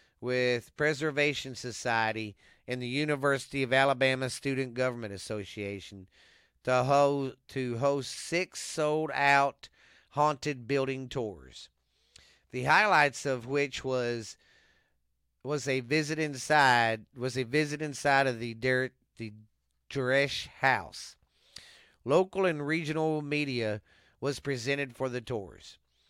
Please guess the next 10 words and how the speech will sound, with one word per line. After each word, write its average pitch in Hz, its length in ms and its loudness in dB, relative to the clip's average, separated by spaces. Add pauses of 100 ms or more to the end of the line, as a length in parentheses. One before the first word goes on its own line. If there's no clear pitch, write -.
(180)
as 131 260 0
they 160 480 2
were, 147 420 -2
as 127 200 -6
they 147 180 2
were 131 560 -6 (720)
for 143 240 -2
both 151 440 0
paranormal 131 680 -2
investigations. 110 1080 -8